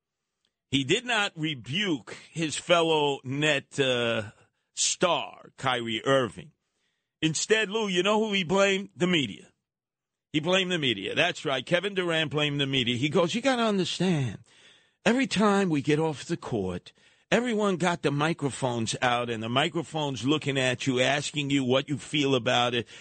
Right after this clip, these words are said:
That's been difficult. But the game is the constant for us.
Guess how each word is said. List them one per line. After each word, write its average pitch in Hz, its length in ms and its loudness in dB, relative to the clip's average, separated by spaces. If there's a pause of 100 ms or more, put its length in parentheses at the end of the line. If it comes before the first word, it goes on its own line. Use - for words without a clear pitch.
(260)
That's 196 240 0
been 208 260 2
difficult. 180 520 2 (240)
But 175 160 0
the 170 80 2
game 196 560 0
is 165 240 0
the 135 80 -2
constant 185 720 0
for - 280 0
us. 110 520 -2